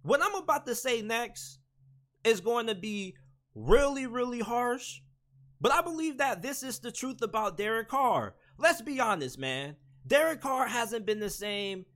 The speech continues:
since he had that back injury. Let's keep it a hundred. Be honest. Derek Carr, before he had that injury, was at a M V P level.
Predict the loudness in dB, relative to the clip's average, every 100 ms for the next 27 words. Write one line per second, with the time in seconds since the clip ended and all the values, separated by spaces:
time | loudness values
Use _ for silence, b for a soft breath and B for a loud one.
0 | _ -4 -2 -2 -4 0 0 2 2 2
1 | 2 2 0 -6 -8 -12 -18 -20 _ _
2 | _ _ _ _ _ _ 2 4 4 2
3 | 2 0 0 2 0 0 -4 -6 -12 -20
4 | _ _ -4 0 4 4 4 0 0 2
5 | 4 2 -4 -4 -2 0 0 -2 -2 b
6 | b -2 0 0 0 -2 -2 0 0 0
7 | -2 -6 -6 -6 -8 -12 _ _ _ -20
8 | _ 4 4 6 2 0 0 -2 -4 _
9 | 0 0 0 -4 10 10 10 -2 -2 -4
10 | -10